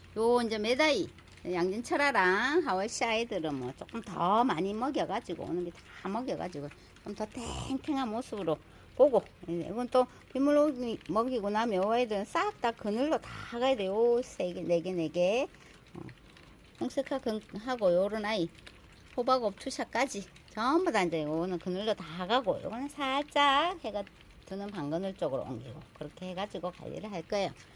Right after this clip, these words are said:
그냥 말 안 하고 다육이 아니고 뭐 다육이가 비를 싫어하니 물을 아껴야 되니 이런 생각 안 하면 지금 요 빗소리를 딱 들으면 좋거든요. <laughs> 그죠?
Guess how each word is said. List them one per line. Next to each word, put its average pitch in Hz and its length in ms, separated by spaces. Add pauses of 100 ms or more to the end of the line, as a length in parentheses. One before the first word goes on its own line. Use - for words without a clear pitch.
(1040)
그냥 277 500
말 254 200
안 220 260
하고 226 880
다육이 208 340
아니고 185 1040
뭐 143 160
다육이가 196 500
비를 208 560
싫어하니 196 720
물을 196 300
아껴야 185 440
되니 175 280
이런 202 200
생각 185 300
안 143 200
하면 156 360
지금 - 340
요 139 80 (100)
빗소리를 190 560
딱 156 500 (100)
들으면 254 260
좋거든요. 214 640 (720)
<laughs> - 840
그죠? 156 260